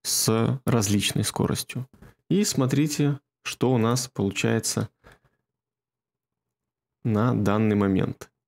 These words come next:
Видите, у нас перемещается область создания частиц при помощи анимации вот этой маски. И таким образом, давайте сделаем область экрана побольше.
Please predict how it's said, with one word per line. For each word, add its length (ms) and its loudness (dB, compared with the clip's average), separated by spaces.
Видите, 560 0
у 80 0
нас 340 0
перемещается 920 2
область 720 0
создания 1000 0
частиц 640 -2
при 440 2
помощи 380 2
анимации 600 0
вот 220 0
этой 280 0
маски. 580 -4
И 160 -2
таким 320 -2
образом, 500 -2
давайте 380 -2
сделаем 420 -2
область 360 -6
экрана 320 -6
побольше. 640 -4